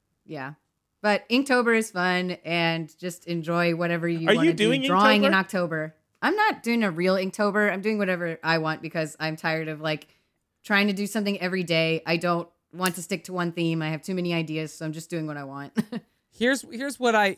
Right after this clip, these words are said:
Speaker 3: here's a, a bone that I shall pick. Um, and I don't even really care, but I'm just gonna say it 'cause we're on the topic of it. People are using our, uh,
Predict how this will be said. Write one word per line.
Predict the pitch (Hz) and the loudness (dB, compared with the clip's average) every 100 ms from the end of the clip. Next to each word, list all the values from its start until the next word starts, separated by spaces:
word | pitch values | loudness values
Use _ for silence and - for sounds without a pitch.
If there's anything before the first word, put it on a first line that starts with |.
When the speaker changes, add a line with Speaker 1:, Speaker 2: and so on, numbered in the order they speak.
| - | -6
Speaker 3:
here's | 202 208 | -4 -4
a, | 190 - 180 156 143 | -6 -8 -2 -2 0
a | 170 | -4
bone | 135 147 156 151 143 139 _ _ | -2 0 2 2 -2 -4 _ _
that | - 147 | -6 0
I | 147 | 0
shall | 143 - 156 139 | 0 -2 -2 -2
pick. | - 147 143 _ _ - | -2 -4 -4 _ _ -6
Um, | 170 156 143 135 _ _ _ _ _ _ _ - | 0 0 0 -6 _ _ _ _ _ _ _ 0
and | 247 | 2
I | 254 269 | 4 4
don't | 330 | 4
even | 320 247 190 156 | 4 2 -2 0
really | 170 175 180 | 2 2 0
care, | - 190 180 | 2 2 4
but | 170 | 4
I'm | 180 | 2
just | 175 170 | 0 -2
gonna | 170 156 | -2 -2
say | - 156 | -2 -4
it | 156 | -4
'cause | 147 | -6
we're | 151 | -6
on | 151 | -4
the | 139 | -4
topic | 127 143 139 147 | -2 -2 -2 -2
of | 160 | -2
it. | 160 - _ _ _ | -2 -6 _ _ _
People | - 269 285 | 0 2 2
are | 254 214 185 | 2 4 2
using | 170 175 226 190 180 165 156 - _ _ _ _ | -2 -4 -4 -2 0 0 -2 -8 _ _ _ _
our, | 170 170 170 160 156 - _ - | 0 2 4 4 2 -2 _ -6
uh, | 165 156 143 | -4 -2 -4